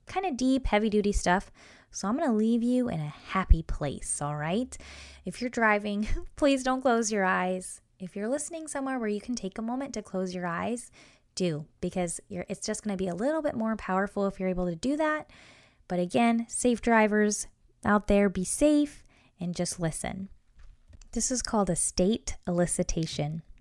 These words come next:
State elicitation allows you to be whatever state you want. If you wanna be happy, you wanna be joyful,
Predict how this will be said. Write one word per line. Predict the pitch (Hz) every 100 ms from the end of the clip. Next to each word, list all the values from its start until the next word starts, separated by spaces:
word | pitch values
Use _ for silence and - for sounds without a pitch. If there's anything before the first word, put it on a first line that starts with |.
| -
State | - - 294 -
elicitation | 214 208 208 - 190 - 185
allows | 175 170 170 170 175 214
you | 220
to | - - 170 165 190 202 _ -
be | 165 160 175 196 -
whatever | 170 160 175 196
state | - 180 180
you | 196
want. | 196 262 262 -
If | - -
you | 185
wanna | 175 165
be |
happy, | 165 - 202 - 277 285 302 - _ _
you | 175
wanna | 160
be | 160 160
joyful, | - 165 170 196 202 220 220 220 220